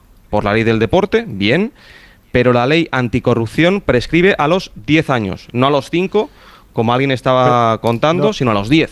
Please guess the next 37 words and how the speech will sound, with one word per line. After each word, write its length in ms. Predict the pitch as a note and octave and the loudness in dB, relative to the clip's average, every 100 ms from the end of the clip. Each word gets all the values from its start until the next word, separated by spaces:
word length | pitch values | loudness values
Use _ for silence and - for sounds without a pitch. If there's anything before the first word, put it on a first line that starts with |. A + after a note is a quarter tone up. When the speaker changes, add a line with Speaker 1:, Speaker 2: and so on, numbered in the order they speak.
| - | -8
Speaker 2:
Pe-, 100 | C#3+ | -12
pe-, 220 | - - - - | -12 -20 -20 -10
pero 200 | - C#3 | -4 0
es 60 | D#3 | 2
Speaker 1:
Así 40 | |
que 60 | F#3+ | 2
Speaker 2:
verdad, 160 | F#3 G#3 | 2 2
Speaker 1:
esto 180 | - | 2
va 60 | C3 | 0
Speaker 2:
pe-, 60 | D3+ | 2
Speaker 1:
para 120 | B2 | 0
largo, 160 | C3+ | 0
Speaker 2:
pero 140 | C#3 C#3 | 0 0
Speaker 1:
¿eh? 20 | |
Speaker 2:
podemos 280 | C#3+ D#3 F#3+ | 0 2 2
decir, 380 | F3 F#3 F3+ - - | 2 2 2 0 -8
podemos 280 | - A#2 D#3 | -2 2 4
decir, 460 | D#3 C#3 D3 C3+ C3 | 2 2 2 2 -2
yo, 200 | - G#2+ C3+ | -4 -2 0
yo 140 | B2+ | 0
no 120 | E3 | 4
digo 160 | F3+ E3+ | 4 4
que 80 | D#3 | 2
recule, 380 | D3 - A#2+ G#2+ | 0 0 0 2
podemos 240 | C3 F3 | 2 4
decir 200 | E3 F#3 | 2 0
que 140 | - | 0
fue 200 | C#3+ D#3+ | 0 0
tibio 460 | D3+ D#3+ D#3+ D#3+ D#3+ | 0 0 2 4 4
el 100 | D3+ | 4
primer 280 | B2 C#3 C#3+ | 0 0 4
día 100 | D#3 | 2
el 80 | C3+ | 2
presidente 380 | C3 C3 B2 | -2 -2 2
de 60 | A#2+ | 2
la 100 | A2 | 0
Liga, 260 | F#2 E2+ | -2 -6